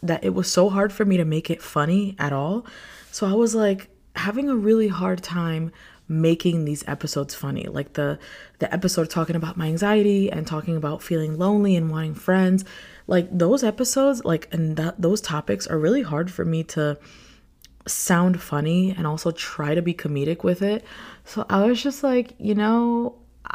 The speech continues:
maybe I should make this a serious one. And then some people were telling me, like, "I love your voice, like, it's so soothing."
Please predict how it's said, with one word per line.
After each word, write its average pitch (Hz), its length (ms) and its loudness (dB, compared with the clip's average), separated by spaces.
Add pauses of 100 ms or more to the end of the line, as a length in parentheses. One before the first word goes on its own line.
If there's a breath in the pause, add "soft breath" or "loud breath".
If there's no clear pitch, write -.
maybe 226 480 4
I 233 120 -2
should 277 220 -2
make 233 160 -2
this 147 180 -2
a 170 40 -6
serious 143 420 -2
one. 147 160 -6 (300 loud breath)
And 190 80 6
then 180 120 6
some 196 200 4
people 190 200 2
were 180 100 4
telling 175 260 2
me, 170 120 2
like, 160 180 -4
"I 156 60 -4
love 165 400 2
your 165 160 0
voice, 156 380 -2
like, - 100 -4
it's - 140 -8
so 147 80 -4
soothing." 220 540 2